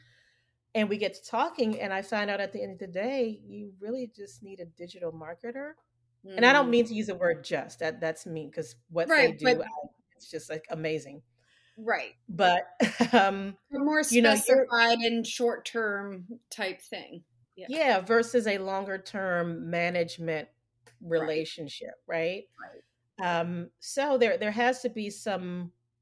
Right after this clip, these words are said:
Speaker 1: match where my skill set and the value that I can bring to the table,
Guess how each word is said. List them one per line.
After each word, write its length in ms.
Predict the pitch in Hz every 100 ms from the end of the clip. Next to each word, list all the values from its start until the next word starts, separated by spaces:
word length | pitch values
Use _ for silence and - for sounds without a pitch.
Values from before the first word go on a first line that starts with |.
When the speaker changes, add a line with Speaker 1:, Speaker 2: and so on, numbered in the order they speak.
| _
Speaker 1:
match 680 | 175 170 170 175 185 - -
where 540 | 165 165 156 156 160
my 340 | 160 160 160 170
skill 400 | 165 - 165 156
set 440 | 156 160 147 139 _
and 280 | 170 151 151
the 40 | 147
value 420 | 151 147 151 151
that 140 | 147
I 60 | 139
can 180 | - 151
bring 180 | 151 151
to 120 | -
the 100 | -
table, 640 | - 226 196 147 147 -